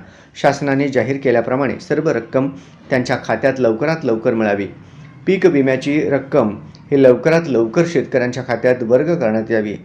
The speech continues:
जर आपण किंवा शासनाने यात लक्ष घातले नाही तर संभाजी ब्रिगेड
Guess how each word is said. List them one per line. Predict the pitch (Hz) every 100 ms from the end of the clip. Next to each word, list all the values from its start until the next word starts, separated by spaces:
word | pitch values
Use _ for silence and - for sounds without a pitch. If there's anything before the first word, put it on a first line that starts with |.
| - - - -
जर | 123 143
आपण | 135 143
किंवा | 139 139 139
शासनाने | 135 123 135 147 139 110
यात | 120 120
लक्ष | 123 - 135
घातले | 113 107 117
नाही | 123 131 117 - - -
तर | 143
संभाजी | 143 120 120 120
ब्रिगेड | 113 117 139